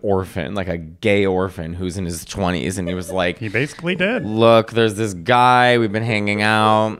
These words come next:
Speaker 1: He doesn't have any gay friends. Can he just hang around us?" And I was like, "Okay, sure." And I met Nick on Bob's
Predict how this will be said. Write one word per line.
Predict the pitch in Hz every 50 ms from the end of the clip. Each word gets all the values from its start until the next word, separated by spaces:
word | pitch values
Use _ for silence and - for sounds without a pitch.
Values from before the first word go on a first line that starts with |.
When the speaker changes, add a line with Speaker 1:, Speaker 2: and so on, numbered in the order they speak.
| -
Speaker 1:
He | 107 107
doesn't | 110 104 104 113
have | 120 110 101
any | 101 98
gay | 87 85 - 110 107 107 110 104
friends. | - - 110 104 101 101 101 98 104 92 -
Can | - 123 113
he | 104
just | 90 107 95 95
hang | 95 107 101 101 101 98 95
around | 92 90 87 90 92 95 90 82
us?" | 71 69 92 - -
And | 101 104
I | 104 107
was | 107 107
like, | 107 104 101
"Okay, | - 151 170 160 151 120 117 117
sure." | 117 - - 160 160 151 131 107 92 87 - - - - - -
And | 110 113
I | 117 117
met | 117 123 131 104
Nick | 127 123 120 120
on | 113 107 101
Bob's | 87 101 98 98 101 101 98 110 110 -